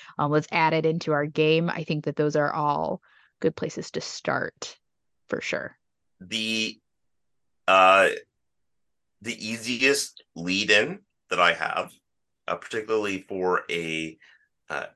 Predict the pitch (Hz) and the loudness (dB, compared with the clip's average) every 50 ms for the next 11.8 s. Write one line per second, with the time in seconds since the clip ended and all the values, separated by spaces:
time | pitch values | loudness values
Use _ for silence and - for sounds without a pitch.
0 | - 92 90 117 123 127 131 127 110 104 104 98 107 110 104 104 104 98 - - | -12 -4 0 2 2 4 4 4 4 4 6 6 6 6 6 4 0 -2 -4 -4
1 | 104 98 90 85 101 95 98 101 95 98 98 95 92 - 87 92 90 92 87 87 | -4 -4 -4 0 2 2 2 2 -2 -6 -6 -6 -4 -4 -2 -2 0 0 0 0
2 | 87 - 87 80 78 76 - 65 76 98 101 - - - - _ _ _ _ _ | 0 0 -2 -2 -2 -2 -4 -8 -12 -12 -12 -14 -14 -14 -16 _ _ _ _ _
3 | _ _ _ _ _ _ _ _ _ _ _ - - 90 87 87 87 - - - | _ _ _ _ _ _ _ _ _ _ _ -2 2 4 4 4 4 2 0 -10
4 | - _ _ _ _ _ _ _ _ _ _ _ _ _ - 101 107 110 107 107 | -20 _ _ _ _ _ _ _ _ _ _ _ _ _ -6 -2 0 2 2 2
5 | 104 98 - - - 107 107 110 110 107 - 120 113 104 - - 123 117 110 95 | 2 -2 -10 -14 -12 -10 -10 -10 -10 -10 -10 -10 -10 -10 -8 -4 -4 -4 -4 -6
6 | - _ _ - 123 147 151 - 143 131 120 - - 107 101 98 95 95 95 87 | -12 _ _ -8 -8 -6 -4 -2 0 0 -2 -2 0 2 2 4 4 4 4 4
7 | 80 - - - - 90 85 80 78 78 76 76 76 73 73 - _ - 85 85 | 2 -2 -6 0 2 2 4 2 0 -4 -6 -8 -8 -10 -10 -12 _ -8 -8 -6
8 | 85 - 110 107 92 85 92 92 - - - 90 87 - - 71 64 69 87 92 | -2 2 4 4 6 6 2 0 0 -2 -4 -4 -4 -2 -4 -4 -2 -2 -4 -6
9 | - - _ _ _ _ _ _ _ _ _ _ _ _ _ _ _ _ _ _ | -10 -14 _ _ _ _ _ _ _ _ _ _ _ _ _ _ _ _ _ _
10 | _ _ - 82 80 80 80 80 - - _ _ _ _ _ _ - 87 95 113 | _ _ -4 -2 0 2 2 0 -2 -4 _ _ _ _ _ _ -12 -8 -2 0
11 | 135 156 160 - - - 123 117 104 98 95 90 87 80 - | 0 0 0 -4 -8 -4 -4 -4 -2 -4 -4 -6 -8 -10 -14